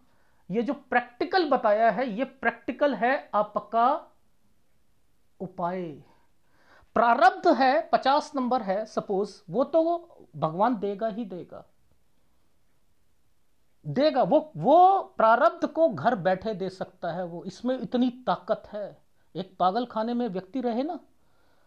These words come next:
तब भी खाना मिल जाता है उसे। एक मर्डर करके बैठा है जेल के अंदर, खाना उसे भी मिलता है। एक छोटा बच्चा रोता है या नहीं भी रोता, माँ उसे दूध पिला देती है।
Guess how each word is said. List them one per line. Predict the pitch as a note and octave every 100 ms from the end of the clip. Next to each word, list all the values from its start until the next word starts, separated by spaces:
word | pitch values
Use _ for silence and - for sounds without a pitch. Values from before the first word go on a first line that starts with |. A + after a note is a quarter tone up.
| _ _ _ _ -
तब |
भी | E3 D#3+
खाना | A3 - G#3 A#3+
मिल | B3
जाता | C4 D#4+ D#4
है | D4+
उसे। | A#3 - E3 _ _ _ _ _ _ _ _ _ _ _ _ _ _ _ _
एक | A#3+ A#3+
मर्डर | E3+ F3 A3 E4
करके | D4 C#4 C#4+
बैठा | B3 A#3
है | D4 F4 E3
जेल | F3 A#3+
के | B3+ C#4+
अंदर, | D4 F#4
खाना | - A#3 C#4+
उसे | D4 D#4+
भी | E4+
मिलता | E4 C4 G#3+
है। | D#3 - _ _ _ _ _
एक | F3+ A3
छोटा | - A3 A3 D#4+
बच्चा | G#3 G#3+ - B3 B3 E4 F4+ - _ _ _ _ _ _ _ - - - _ _
रोता | C#3 F#3 B3 B3 E4
है | E4 D4+ E4+ G4+ G4
या | F3+ D4
नहीं | C4 A3 B3 D#4
भी |
रोता, | E4 B3+ B3
माँ | D4 F3+ F#3+ B3+
उसे | C4 C#4+
दूध | F#3+ B3 -
पिला | A#3+ C4
देती | B3+ A3 E3+
है। | D#3+